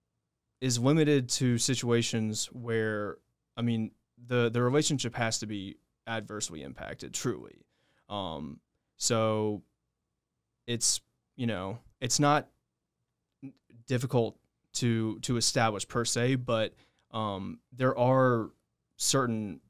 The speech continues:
certain factors that do need to be there. Um, but if, essentially, if, if anyone hearing this is wondering whether, um, they have a loss of companionship claim,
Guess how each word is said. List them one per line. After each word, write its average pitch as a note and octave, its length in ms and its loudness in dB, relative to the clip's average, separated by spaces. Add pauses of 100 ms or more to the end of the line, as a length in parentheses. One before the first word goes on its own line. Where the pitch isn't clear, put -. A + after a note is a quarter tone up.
certain A#2 400 -2
factors A2 460 -4
that G#2+ 180 -10
do A#2 140 -2
need A2 140 -2
to - 60 -12
be G#2 200 -14
there. - 320 -20 (680)
Um, F#2 440 -8 (180)
but E3+ 280 8 (220)
if, C3 280 -2 (160)
essentially, C3 600 4
if, - 440 -6 (140)
if - 340 -10 (480)
anyone B2 540 4 (720)
hearing A#2 320 0
this A2 280 0 (240)
is A2+ 260 -4
wondering A2+ 840 2
whether, A2 560 0 (420)
um, E2 480 -8 (560)
they A2+ 200 -2
have A#2 180 0
a A2+ 40 0
loss A2 280 0
of - 100 -12
companionship B2 640 -2
claim, C#3+ 480 -2